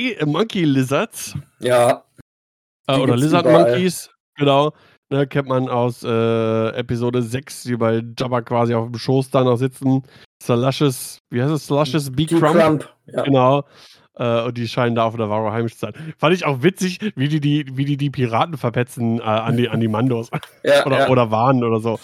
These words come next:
Speaker 2: Weil
Speaker 1: Das
Speaker 2: sie
Speaker 1: fand ich,
Speaker 2: vorher noch
Speaker 1: äh,
Speaker 2: beschossen
Speaker 1: nicht gut.
Speaker 2: werden.
Speaker 1: Genau. Ja.
Speaker 2: Ja, die Piraten an sich fand ich nicht gut. Sowohl nicht den Piraten-Captain als auch diesen ersten Mart.
Speaker 1: Ja.
Speaker 2: Das fand ich alles, es war so unglaub-, das,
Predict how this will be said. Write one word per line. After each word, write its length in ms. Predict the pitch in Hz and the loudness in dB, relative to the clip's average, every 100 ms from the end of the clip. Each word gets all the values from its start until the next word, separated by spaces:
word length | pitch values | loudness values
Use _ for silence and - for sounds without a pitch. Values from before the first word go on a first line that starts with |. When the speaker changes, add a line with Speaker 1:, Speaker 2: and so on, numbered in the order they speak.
| - 170 | -12 -12
Speaker 2:
Weil 100 | - | 0
Speaker 1:
Das 100 | 139 | 4
Speaker 2:
sie 40 | 127 | 4
Speaker 1:
fand 100 | 127 | 4
ich, 40 | |
Speaker 2:
vorher 140 | 170 170 | 4 4
noch 80 | 165 | 2
Speaker 1:
äh, 40 | |
Speaker 2:
beschossen 320 | 165 175 170 | 2 0 0
Speaker 1:
nicht 80 | 143 | 2
gut. 60 | 120 | 2
Speaker 2:
werden. 260 | 120 127 120 - - _ _ _ _ - | 2 0 -8 -18 -20 _ _ _ _ -8
Speaker 1:
Genau. 340 | 127 120 107 110 - _ _ _ _ _ _ _ - | -2 2 0 0 -10 _ _ _ _ _ _ _ -4
Ja. 200 | 117 107 | -2 0
Speaker 2:
Ja, 200 | 131 127 | 2 2
die 140 | 135 160 | 2 0
Piraten 460 | 190 165 202 247 | 2 4 4 4
an 120 | 196 | 2
sich 240 | 156 202 - | 2 0 0
fand 280 | 175 165 147 | 0 2 2
ich 280 | 147 - - _ | 0 -4 -16 _
nicht 320 | - 160 165 - | 0 2 2 -2
gut. 240 | 131 127 | -2 0
Sowohl 360 | 135 120 156 160 | -4 0 2 4
nicht 220 | 160 - | 2 0
den 300 | 147 143 131 | 0 2 -2
Piraten-Captain 960 | 143 131 147 - 143 - - - 180 | -2 2 2 2 -4 -2 -4 -4 -2
als 220 | 151 147 143 | 2 2 0
auch 100 | 143 | -4
diesen 320 | 156 143 151 | -4 -2 0
ersten 460 | 151 143 - 151 | 2 2 0 0
Mart. 380 | 135 139 190 - | 2 4 2 0
Speaker 1:
Ja. 880 | 123 113 107 110 117 117 120 123 123 | -4 0 2 4 4 4 4 4 4
Speaker 2:
Das 180 | 123 - | 2 2
fand 260 | 190 196 | 2 4
ich 220 | 190 - 156 | 2 0 2
alles, 360 | 175 196 - | 4 4 2
es 200 | - - | -4 -2
war 180 | 156 170 | 2 4
so 160 | 165 180 | 4 0
unglaub-, 800 | - 196 220 214 156 147 165 - | 2 2 2 2 0 2 4 4
das, 140 | 185 | 0